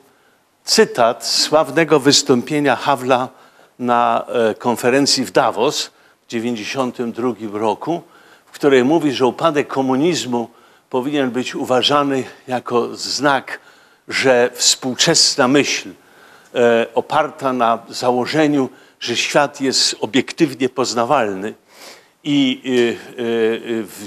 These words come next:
że wiedza w ten sposób zdobyta stw-, e, e, e, może być uogólniana, rozbudowywana, e, poddał się, doszedł do wielkiego kryzysu. E, e,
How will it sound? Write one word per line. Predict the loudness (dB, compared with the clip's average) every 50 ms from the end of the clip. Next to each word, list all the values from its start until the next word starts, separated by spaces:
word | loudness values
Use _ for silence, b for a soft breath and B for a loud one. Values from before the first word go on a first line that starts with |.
| -6
że | 0 0 0 2
wiedza | 4 4 4 4 2 0 -2
w | 0
ten | -2 -4 -4 -4
sposób | -8 -4 0 0 0 0 -2 -8 -10 -12 -16 -20 -16 -12
zdobyta | -10 -8 -2 2 2 4 6 6 4 4 4 0 -2 -2 B B B B B B B B B B B B
stw-, | B -6 -6 -6 -6 -10 -14 -10 -6 -2
e, |
e, | 0 2 2 0 0 -2 -2 -2 0 0
e, | -2 -4 -6 -12 -14 -10 -8 -8 -8 -8 -8 -10 -14 -16 B B B B -18 -18 -16 -8
może | -2 2 2 2 4 2 0
być | 0 -2 -4 -4 -6 -6 b b b b b b b b b _ _ 2
uogólniana, | 6 6 8 8 8 8 6 6 6 6 4 4 4 4 2 0 0 0 0
rozbudowywana, | 0 0 -2 -2 -2 -2 -2 0 0 0 -2 -2 0 0 0 0 2 2 0 -2 -2 B B B B B B B B -8
e, | -4 -2 0 0 0 -2 -4 -8 -12 -12 -14 -16 _ _ _
poddał | -2 -2 -2 0 2 2 2 2 2
się, | -4 -6 -6 -6
doszedł | -8 -8 -2 0 0 2 2 0 -2 -2 -2
do | -2 -2 -2 -2 -4 -8 -12
wielkiego | -10 -4 -4 -4 -4 -4 -6 -6 -6 -6
kryzysu. | -6 -6 -6 -2 2 4 4 4 4 4 4 2 2 B B B B B B B B B B
E, | 4
e, | 6 6 6 6 4